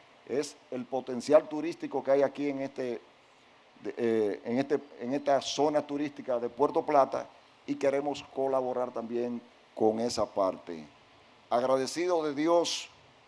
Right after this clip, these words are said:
de todos ustedes que nos han permitido llegar hasta este momento como alcalde de este municipio,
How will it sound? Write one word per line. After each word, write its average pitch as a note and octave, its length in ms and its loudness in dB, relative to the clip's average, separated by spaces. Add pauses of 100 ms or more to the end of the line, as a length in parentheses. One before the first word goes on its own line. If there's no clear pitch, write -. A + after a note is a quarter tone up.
(880)
de A#2+ 140 -2
todos D3+ 460 2
ustedes C3+ 560 2 (160)
que A#2 100 -2
nos A#2 240 -6
han B2+ 220 4
permitido C#3 600 0
llegar B2+ 480 4 (800)
hasta A2+ 320 4
este D3+ 240 2
momento C3+ 680 -2 (1120)
como A#2+ 240 2
alcalde C#3 400 2
de C3 160 0
este C3+ 180 -2
municipio, C#3 800 -2